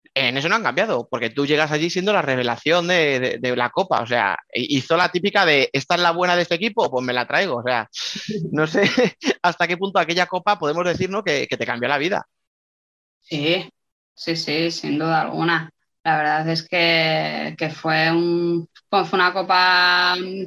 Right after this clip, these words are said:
Speaker 2: que jugamos muy bien, muy bonita y, y es verdad, al final me cambió la vida porque, bueno, pues llegar a Burela
Speaker 1: Sí.
Speaker 2: fue un reto y,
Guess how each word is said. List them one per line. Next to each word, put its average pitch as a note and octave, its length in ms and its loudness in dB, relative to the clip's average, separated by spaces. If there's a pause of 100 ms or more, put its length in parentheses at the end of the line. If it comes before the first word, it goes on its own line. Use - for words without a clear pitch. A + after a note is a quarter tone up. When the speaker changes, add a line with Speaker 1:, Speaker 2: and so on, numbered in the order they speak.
Speaker 2:
que F#3+ 100 -4
jugamos F#3 420 0
muy F#3 180 0
bien, G#3 320 4
muy G3+ 120 2
bonita G#3+ 640 0
y, E3 520 -2
y E3 100 0
es D#3+ 140 -2
verdad, D#3 320 0 (500)
al D#3+ 200 -20
final D#3 640 -4 (280)
me D#3+ 120 -4
cambió D3 260 -2
la E3 120 2
vida E3 260 -2
porque, C#3 500 -10
bueno, D#3+ 220 -4
pues E3+ 140 -6
llegar D3 240 -2
a D#3+ 80 0
Burela D#3+ 540 -2 (320)
Speaker 1:
Sí. B2 120 -12
Speaker 2:
fue F3+ 160 -2
un F3 60 0
reto A3 580 0
y, C#3+ 1000 -2